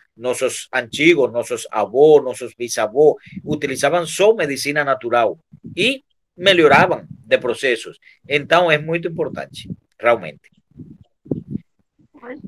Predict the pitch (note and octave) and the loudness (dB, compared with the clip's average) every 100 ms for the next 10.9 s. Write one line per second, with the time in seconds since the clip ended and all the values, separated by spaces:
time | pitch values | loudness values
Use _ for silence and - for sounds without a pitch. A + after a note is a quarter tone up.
0 | F3+ E3+ E3 D#3+ C3 - - _ - A3 | 2 2 2 -6 -8 -10 -20 _ -8 -6
1 | C#4 D#4+ D#4 - _ - - B3 C#4 D#4 | -6 -8 -10 -12 _ -2 2 2 0 -4
2 | C#4 C#4 C4 C4 - B3+ B3 A3 A#3 A#3 | -4 -2 -2 -4 -6 -4 0 2 2 -2
3 | A3 A3 A#3+ B3 A3+ G3 A3 A#3 A#3 A3 | -4 -4 -6 -6 -6 -2 -4 -6 -10 -8
4 | - A3 G#3 F3+ F#3+ G#3 A3+ G3+ D3+ C#3+ | -6 -6 -6 -6 -6 -6 -10 -4 -2 -2
5 | D3+ D#3+ F#3+ A3 A#3 G#3 G3+ A3 A3 G#3 | -4 -12 -10 -10 -8 -8 -8 -6 -6 -6
6 | G#3 - G3+ G3+ F#3 F#3+ G3 - F#3 F3+ | -8 -8 -4 -4 -4 -6 -6 -4 -2 2
7 | E3+ D#3+ F3+ D#3+ E3+ E3 D#3 D#3+ D3+ E3 | 2 2 0 -6 -8 -8 -10 -14 -20 -12
8 | F3+ G3 F3+ - A3 E3 E3+ D3+ - - | -6 0 0 4 4 4 -4 -10 -12 -20
9 | D3 D#3 _ _ - D3 D#3 C#3 D#3+ D#3 | -16 -16 _ _ -10 -8 -8 -10 -12 -12
10 | D#3 D3 D#3+ E3+ D#3+ C#3+ A#2+ A2 | -10 0 6 8 6 4 2 0